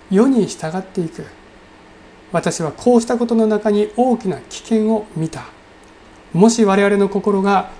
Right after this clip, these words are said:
他のことで満ちているならば、現代の真理は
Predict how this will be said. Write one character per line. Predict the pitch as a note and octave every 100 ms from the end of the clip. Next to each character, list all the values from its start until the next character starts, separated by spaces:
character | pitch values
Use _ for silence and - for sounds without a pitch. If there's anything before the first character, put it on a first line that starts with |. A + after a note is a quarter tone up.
| -
他 | - C#4+
の | C4+ A#3
こ | A3+
と | A3
で | F#3+
満 | E3+ F#3
ち | F#3+ -
て | A3
い | G#3
る | G3
な | F#3+
ら | G3+
ば、 | F3+ C3 - - - - - -
現 | D#3 F#3 G3+
代 | E3+
の | D3+
真 | C#3 - F#3
理 | E3
は | E3 G#3